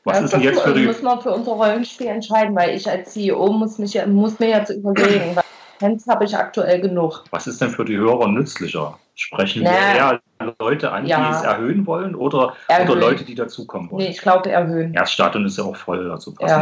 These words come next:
Speaker 1: ja auch nicht mehr viele neue rein.
Speaker 2: Eben.
Speaker 1: Also.
Speaker 2: Dauerkarten gibt's ja auch keine
Speaker 1: Hm.
Speaker 2: mehr. Dann
Speaker 1: Genau.
Speaker 2: machen wir lieber erhöhen. Du bist quasi schon Inventar. Du
Speaker 1: Ja.
Speaker 2: hast schon deine Inventarnummer.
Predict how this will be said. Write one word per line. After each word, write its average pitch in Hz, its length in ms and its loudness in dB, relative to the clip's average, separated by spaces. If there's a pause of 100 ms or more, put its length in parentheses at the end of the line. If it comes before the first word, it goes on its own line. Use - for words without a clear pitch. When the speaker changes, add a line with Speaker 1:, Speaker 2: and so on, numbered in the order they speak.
Speaker 1:
ja 156 40 0
auch 160 60 -4
nicht 98 140 -8
mehr 87 140 -10
viele - 180 -10
neue 85 300 -6
rein. 82 160 -4
Speaker 2:
Eben. 175 260 2
Speaker 1:
Also. 160 140 -2 (400)
Speaker 2:
Dauerkarten 180 520 4
gibt's 185 220 -6
ja 175 120 4
auch - 160 -6
keine 214 260 -2
Speaker 1:
Hm. 208 60 0
Speaker 2:
mehr. 214 340 -2 (1200)
Dann 175 100 2
Speaker 1:
Genau. 190 120 2
Speaker 2:
machen 202 100 6
wir 202 60 4 (100)
lieber 185 180 4
erhöhen. 160 800 0
Du 185 100 -6
bist 185 320 -4
quasi 170 460 2
schon 170 560 -6 (460)
Inventar. 175 1040 2
Du 190 100 -2
Speaker 1:
Ja. 180 60 0
Speaker 2:
hast 190 180 0
schon 185 140 -4
deine 180 260 0
Inventarnummer. 185 1160 -2